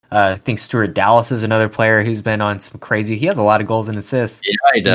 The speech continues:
Speaker 2: does.
Speaker 1: for a guy who, for a guy who played for Leeds, I think in League One as well. That's, uh, again, a really cool story. God, I love this Leeds team, honestly. Second favorite team. But, yeah, you're right. Rafinha was signed from, I think, Rennes. He was relatively unknown,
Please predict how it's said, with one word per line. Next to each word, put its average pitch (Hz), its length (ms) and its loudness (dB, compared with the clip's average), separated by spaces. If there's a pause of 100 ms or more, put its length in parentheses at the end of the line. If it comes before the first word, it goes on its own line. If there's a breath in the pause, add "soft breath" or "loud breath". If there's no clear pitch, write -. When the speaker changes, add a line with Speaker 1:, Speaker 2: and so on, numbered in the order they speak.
Speaker 2:
does. - 80 0
Speaker 1:
for 131 80 4
a 120 60 4
guy 151 300 4
who, 156 160 -4 (280 soft breath)
for 156 160 0
a 131 40 2
guy 143 260 4
who 151 140 -2
played 123 300 -4
for 123 120 -8
Leeds, 113 440 -6
I 101 240 -4
think 113 440 -10 (140)
in 101 380 -10
League 110 220 -6
One 101 360 -4
as 92 140 -12
well. 95 440 -2
That's, - 320 -2
uh, 104 200 -2
again, 104 400 0
a 92 80 -6
really 104 260 -2
cool 101 220 -6
story. 92 480 -8 (460 soft breath)
God, 95 200 2
I 120 60 4
love 98 200 2
this 90 160 -10
Leeds 92 280 -8
team, 92 180 -8
honestly. 90 400 -8
Second 101 300 -2
favorite 95 220 -2
team. 95 240 -8
But, 107 280 0 (280 soft breath)
yeah, 147 160 4
you're 131 180 2
right. 117 200 4
Rafinha 139 440 2
was 117 120 -4
signed 120 320 0
from, 110 160 -4
I 104 80 -2
think, 107 220 -8
Rennes. 101 540 -2 (320)
He 117 180 -2
was 107 340 -2
relatively 120 640 0
unknown, 107 680 -4